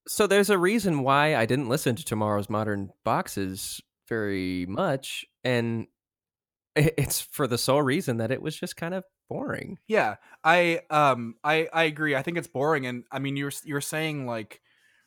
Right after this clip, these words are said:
Speaker 2: you know, feel, feel you s-, you had a moment where you felt a little bad you didn't know the songs, but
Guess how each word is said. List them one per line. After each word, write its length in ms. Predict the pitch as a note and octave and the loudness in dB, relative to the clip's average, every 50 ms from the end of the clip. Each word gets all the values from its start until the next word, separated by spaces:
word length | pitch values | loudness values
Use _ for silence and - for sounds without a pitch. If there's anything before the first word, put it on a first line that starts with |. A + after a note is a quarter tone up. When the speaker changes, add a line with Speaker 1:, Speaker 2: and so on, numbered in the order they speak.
| _ _ _ _ _ _ | _ _ _ _ _ _
Speaker 2:
you 100 | B2 C3+ | -4 -2
know, 160 | C3 B2 A#2 | 0 0 0
feel, 380 | - - D3 C#3+ C#3+ C#3+ - - - | 0 -2 0 0 0 0 -4 -6 -4
feel 480 | - C#3+ C3+ C3+ C3 C3 B2+ B2+ - _ _ _ | -2 0 0 2 0 0 -2 -6 -8 _ _ _
you 160 | C#3+ D3 C#3+ | -14 -14 -12
s-, 260 | B2+ - - - - - | -12 -12 -14 -16 -16 -8
you 140 | - E3 D#3 | -6 -2 2
had 140 | D#3+ D#3 D3 | 2 2 2
a 40 | C3+ | 2
moment 220 | C#3+ C#3 C#3 B2+ | 0 -2 0 0
where 80 | C3 C3 | -2 -2
you 120 | B2 A#2+ | -4 -4
felt 320 | - - C3+ B2+ C3 - _ _ _ _ _ _ - | -2 -2 -2 -2 -2 -4 _ _ _ _ _ _ -4
a 60 | D#3+ | -2
little 180 | D#3 D3+ C#3 | 0 0 0
bad 340 | B2 A2+ B2+ B2 C3 C#3 C3 | -2 -2 0 2 2 2 2
you 80 | B2+ B2+ | 0 -2
didn't 180 | B2+ B2 B2 | -4 -4 -6
know 120 | B2 B2 B2+ | -6 -6 -6
the 120 | A#2+ A#2 | -6 -8
songs, 480 | - - A#2 B2 D3+ E3+ D#3+ C#3 A#2 - | -10 -6 -2 0 0 0 0 -2 -4 -6
but 200 | - B2 A#2 | -6 -6 -6